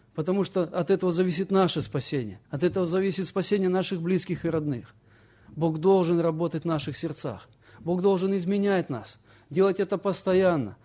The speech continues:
потому что от этого зависит не только наше спасение, но и спасение тех, кто нас окружает.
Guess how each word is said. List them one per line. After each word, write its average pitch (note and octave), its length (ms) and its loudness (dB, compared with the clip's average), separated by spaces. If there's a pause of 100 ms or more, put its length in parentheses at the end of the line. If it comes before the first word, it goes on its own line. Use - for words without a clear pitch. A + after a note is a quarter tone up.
(140)
потому G3 280 2
что G3+ 120 0
от F#3+ 120 2
этого F#3+ 260 2
зависит F#3+ 400 -2
не G#3 100 0
только G3 360 4
наше D#3 260 -2
спасение, C3 560 -6 (240)
но F3 80 0
и E3+ 60 6
спасение F#3 480 4
тех, G#3 280 4
кто - 140 -6
нас E3+ 240 2
окружает. D#3 600 0